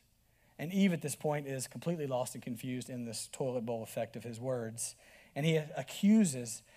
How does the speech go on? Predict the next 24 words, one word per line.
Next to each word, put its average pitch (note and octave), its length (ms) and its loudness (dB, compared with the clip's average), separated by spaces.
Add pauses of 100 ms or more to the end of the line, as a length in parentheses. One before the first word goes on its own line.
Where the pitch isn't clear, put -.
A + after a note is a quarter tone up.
(140)
in C3+ 120 -6
such - 200 -8
a C3+ 60 -6
way C3+ 400 0
of C3+ 160 0
taking D#3+ 400 -2
the C#3+ 80 -2
knowable, E3+ 480 6
known, D#3 440 0
kind, E3+ 480 -2
eternal E3+ 500 -2
lover D#3 320 4
of C#3 260 -2
their C3 160 -4
souls, C3+ 640 4 (260)
and D#3 120 0
he D3+ 80 0
paints F#3 360 2
God C#3+ 300 2
as C#3 220 0
this C3+ 260 -4
incredibly D3 560 -2
distant, B2+ 440 -6
far-off, A#2+ 720 0